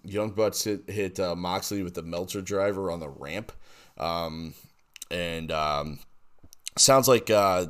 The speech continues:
the Good Brothers got, got into it a lot too, so they interfered. So definitely wasn't a clean win for the Young Bucks.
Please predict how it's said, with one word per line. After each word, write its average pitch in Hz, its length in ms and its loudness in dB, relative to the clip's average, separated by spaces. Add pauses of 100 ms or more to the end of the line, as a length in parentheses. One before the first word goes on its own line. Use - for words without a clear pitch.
(220)
the 90 160 -6
Good 101 200 0
Brothers 101 560 2
got, 101 400 0
got 95 240 0
into 95 380 -2
it 95 140 0
a 90 40 0
lot 90 320 2
too, 92 320 -4
so 87 200 -2
they 87 180 -2
interfered. 87 560 -6
So 90 100 -6
definitely 92 340 -2
wasn't 87 320 -4
a - 20 -14
clean 87 400 -8
win 85 200 -8
for 85 140 -10
the 85 80 -10
Young 82 240 -6
Bucks. 85 400 -4